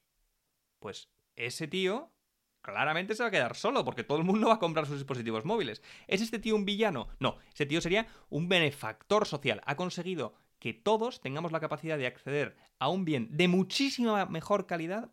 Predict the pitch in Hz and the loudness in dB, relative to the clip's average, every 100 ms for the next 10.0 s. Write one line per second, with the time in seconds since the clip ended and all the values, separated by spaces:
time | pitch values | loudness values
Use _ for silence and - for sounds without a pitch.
0 | _ 156 170 185 185 220 - 135 135 139 | _ 2 2 0 0 -4 -2 -2 0 0
1 | 160 160 135 104 98 - 135 135 156 165 | -2 0 -2 -2 -8 -6 -4 -2 -2 -2
2 | 220 - - 110 110 104 101 117 151 - | -4 -8 -12 -8 -8 -8 -4 -4 -4 -6
3 | 110 110 135 151 - - _ - 110 110 | -8 -6 -6 -6 -8 -20 _ -6 -4 -4
4 | 110 135 214 - _ _ - 113 117 110 | -2 -4 -8 -14 _ _ -12 -4 -2 -2
5 | 101 76 - - - 120 175 247 226 185 | -6 -12 -20 -20 -6 0 2 2 0 0
6 | 139 135 127 117 - - - _ 139 156 | 2 4 4 0 -4 -12 -14 _ -4 -4
7 | 160 165 147 147 127 - 135 123 - _ | -2 -4 -2 -2 -2 -2 -2 -4 -12 _
8 | _ - 117 113 127 127 113 107 101 107 | _ -12 -8 -4 -4 -6 -10 -14 -10 -10
9 | 101 - - 110 113 113 110 110 117 131 | -10 -14 -12 -12 -10 -8 -8 -6 -8 -10